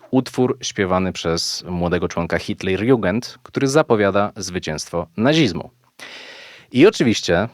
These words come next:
jak wiedzą wszyscy, którzy oglądali albo broadwayowską sztukę, albo właśnie jej filmową adaptację, no to oba dzieła są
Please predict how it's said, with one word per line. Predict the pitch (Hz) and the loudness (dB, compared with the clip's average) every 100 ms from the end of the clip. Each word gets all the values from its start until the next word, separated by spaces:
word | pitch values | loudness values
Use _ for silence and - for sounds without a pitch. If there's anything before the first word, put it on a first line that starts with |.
| _ _ _ _ - | _ _ _ _ -2
jak | 92 90 | 0 2
wiedzą | 95 92 | 0 0
wszyscy, | - 92 104 | -2 -4 -4
którzy | 107 92 | -2 0
oglądali | 92 92 95 95 87 80 | 2 2 2 2 2 0
albo | 87 82 82 | 0 0 -2
broadwayowską | 87 92 95 - 127 | 0 0 -2 0 -4
sztukę, | - - 113 | -2 0 2
albo | 92 87 | 2 2
właśnie | 90 - 85 | 0 -2 -6
jej | 82 | -6
filmową | 87 87 87 | -6 -6 -4
adaptację, | 85 85 - 76 - 82 104 - | -4 -4 -4 -4 -2 -2 -4 -6
no | 101 | -6
to | 107 104 - - _ | 0 0 -2 -10 _
oba | - 117 113 | 2 4 4
dzieła | 98 95 95 | 2 2 2
są | - 92 90 | 0 -4 -4